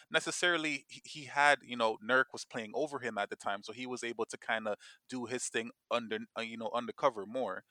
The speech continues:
Um, but he had to kinda, you know, get that defense under control, get the fouling under control as well, and now he can stay on the floor longer. As we can see, he's about to go back-to-back M V P. So for me, it's like,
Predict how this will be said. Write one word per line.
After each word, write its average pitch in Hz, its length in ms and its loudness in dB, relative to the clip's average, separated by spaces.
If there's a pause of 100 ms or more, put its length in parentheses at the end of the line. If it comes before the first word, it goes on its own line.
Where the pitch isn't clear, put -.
(280)
Um, 104 320 4
but 113 300 4
he 214 240 -8
had 214 240 4
to - 80 -8
kinda, 160 440 4
you 135 60 -2
know, 160 160 2
get 147 220 0
that 135 180 4
defense 131 640 -2
under 127 220 0
control, 120 440 -2
get 123 180 -4
the - 60 -12
fouling 117 400 4
under 113 180 -2
control 113 460 -6
as 107 200 -10
well, 117 300 2 (260)
and 135 100 -6
now 131 140 2
he 139 100 -6
can 135 140 -16
stay - 160 -4
on 135 120 -2
the 135 60 -12
floor 131 220 -4
longer. 131 360 2
As 107 160 0
we 113 120 -16
can 113 120 -16
see, 123 200 -8
he's 107 100 -10
about 110 180 -4
to - 80 -20
go 107 120 -4
back-to-back 107 500 -2
M 104 140 -12
V 104 120 -12
P. 113 320 -8 (440)
So 117 420 4 (180)
for - 160 -2
me, 160 220 -2
it's - 180 -2
like, 120 260 6